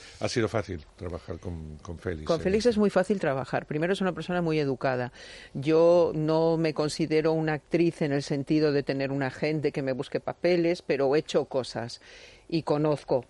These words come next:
Speaker 2: el, el mundillo. Y yo nunca serviría bajo presión. Es decir, si vienes tú y me dices, "Lo estás haciendo fatal", pues lo voy a seguir haciendo fatal. Es más, lo voy a hacer mucho peor.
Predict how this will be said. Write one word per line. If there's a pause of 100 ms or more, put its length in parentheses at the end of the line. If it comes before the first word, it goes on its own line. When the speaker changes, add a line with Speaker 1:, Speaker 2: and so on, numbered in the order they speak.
Speaker 2:
el,
el
mundillo. (440)
Y
yo
nunca
serviría
bajo
presión. (180)
Es
decir,
si
vienes
tú
y
me
dices,
"Lo
estás
haciendo
fatal", (240)
pues
lo
voy
a
seguir
haciendo
fatal.
Es
más,
lo
voy
a
hacer
mucho
peor.